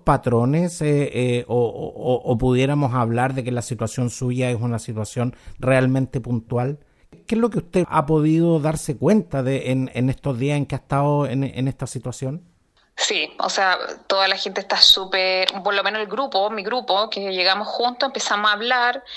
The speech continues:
Speaker 2: y, y claro, hay gente que también tiene, hay una chilena que reside en Suecia, que está aquí, eh, en este hotel conmigo, eh, también ella se puso la vacuna en Suecia y tampoco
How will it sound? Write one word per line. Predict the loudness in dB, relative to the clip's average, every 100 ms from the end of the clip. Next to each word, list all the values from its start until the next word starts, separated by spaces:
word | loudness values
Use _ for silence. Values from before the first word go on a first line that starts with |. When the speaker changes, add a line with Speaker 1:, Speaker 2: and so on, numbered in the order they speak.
| -8 -8 -10 -14 0
Speaker 2:
y, | 2 4 2 2 0 0 2 2
y | 4
claro, | 2 2
hay | 2
gente | -4 -4
que | -2
también | -2 -2
tiene, | 0 2
hay | 2 0
una | 0 2 2 2 2 -2
chilena | -4 -2 -2 0 -2 -2
que | -2
reside | -4 -4 -2
en | 4
Suecia, | 4 4 -4 -2 -2 -2 -6 -18
que |
está | -4 0 2 2 0
aquí, | 2 2 2 -6 _ _ -6
eh, | -2
en | -2
este | -2 -2
hotel | -2 -2
conmigo, | -2 0 0 2 -2 -4 -8 -6 -6 -8 -10 _ _
eh, | 0 2 2 0 2
también | -2 2 2 2 0 -2
ella | 0 0
se | -4
puso | -2 0
la | 2
vacuna | 2 0 -2 0 0
en | 2
Suecia | 2 0 -4 -2 0 0
y | -2
tampoco | -2 -4 -6 -4 -4 -2 -4